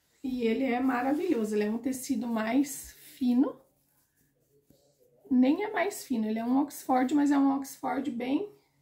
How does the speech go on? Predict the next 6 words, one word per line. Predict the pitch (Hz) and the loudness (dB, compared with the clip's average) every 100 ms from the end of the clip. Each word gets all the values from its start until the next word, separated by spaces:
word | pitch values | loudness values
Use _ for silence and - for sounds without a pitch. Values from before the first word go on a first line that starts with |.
| _ _ _ _ _ _ - | _ _ _ _ _ _ -10
trabalhado, | 233 233 302 285 208 214 - | -4 -2 0 0 -2 -6 -10
tá? | - 220 247 | -8 -6 -4
Um | 240 | -6
Oxford | 233 - 220 220 220 | -8 -10 -6 -4 -4
bem | 214 220 247 381 - _ _ _ _ | -4 -2 0 -2 -6 _ _ _ _
feito. | _ - 254 214 202 | _ -6 -2 -2 -2